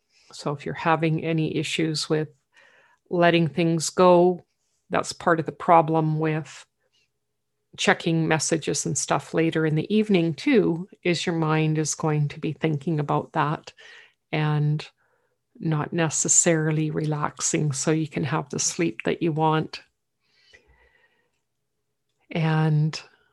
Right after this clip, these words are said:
when we can let go of that and just be relaxed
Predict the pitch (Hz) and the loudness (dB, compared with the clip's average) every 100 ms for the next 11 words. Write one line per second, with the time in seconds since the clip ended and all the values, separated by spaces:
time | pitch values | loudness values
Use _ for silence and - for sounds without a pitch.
0 | _ _ _ _ _ _ _ _ _ - | _ _ _ _ _ _ _ _ _ -6
1 | 165 156 151 156 - 156 160 - - 208 | -2 2 2 0 -2 0 0 0 4 6
2 | 202 196 - 190 185 185 170 - 202 _ | 6 4 0 2 4 2 0 -6 -18 _
3 | 160 147 139 165 151 - - 160 156 151 | -4 -2 -2 -4 -4 -4 -4 -2 0 -2
4 | 135 - 160 147 156 196 202 196 190 - | -6 -12 -8 -4 0 4 4 4 0 -4
5 | - - - | -8 -8 -14